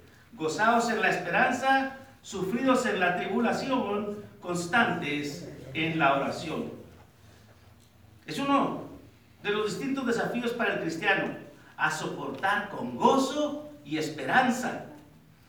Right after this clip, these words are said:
cuando la vida sea, es abrumadora y el vivir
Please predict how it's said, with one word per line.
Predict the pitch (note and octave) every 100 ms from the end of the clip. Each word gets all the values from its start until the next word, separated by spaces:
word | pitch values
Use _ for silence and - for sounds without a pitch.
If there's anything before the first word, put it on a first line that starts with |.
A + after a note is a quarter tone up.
| - -
cuando | D3+ D3+ C#3+
la | D3
vida | - - E3+
sea, | - - - -
es | E3 E3+
abrumadora | - - C4+ C4 A3+ A#3+ A#3+ A#3+ - - -
y | D#3
el | C#3
vivir | C3 E3+ G#3 - -